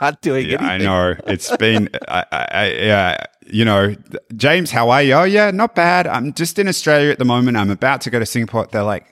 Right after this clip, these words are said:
Speaker 2: "You know there's a pandemic going on, don't you?" It's,
Speaker 1: Yeah.
Speaker 2: it's, it's been a little surreal. Traveling internationally was absolutely surreal. Like, empty airports, empty airplanes. It was crazy,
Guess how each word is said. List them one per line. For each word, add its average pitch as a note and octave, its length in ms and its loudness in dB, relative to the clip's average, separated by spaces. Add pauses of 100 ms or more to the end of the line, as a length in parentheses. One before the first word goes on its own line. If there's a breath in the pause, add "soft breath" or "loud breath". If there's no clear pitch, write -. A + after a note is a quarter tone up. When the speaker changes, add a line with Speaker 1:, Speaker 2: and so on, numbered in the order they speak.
(560 soft breath)
Speaker 2:
"You C#3+ 140 2
know A3+ 260 4
there's D4+ 220 2
a - 80 -4
pandemic F#2 760 -2
going D#2 380 0
on, C#2 240 -8
don't D2+ 260 -4
you?" B2+ 300 -2
It's, G#2+ 220 -12
Speaker 1:
Yeah. F2 140 -6 (120)
Speaker 2:
it's, - 300 -18
it's G2 260 -6
been G#2+ 240 -2
a F#2+ 60 -2
little F#2+ 200 -2
surreal. D#2+ 600 -4 (120)
Traveling C3 440 0
internationally G2+ 720 0
was D#2+ 180 -8 (100)
absolutely F#2 680 -2
surreal. E2 500 -2
Like, E2 260 -4 (140)
empty A2+ 440 -2
airports, G2+ 580 -2
empty G#2+ 360 0
airplanes. F2+ 580 0
It F2+ 80 -2
was - 160 -12
crazy, D#2 520 -4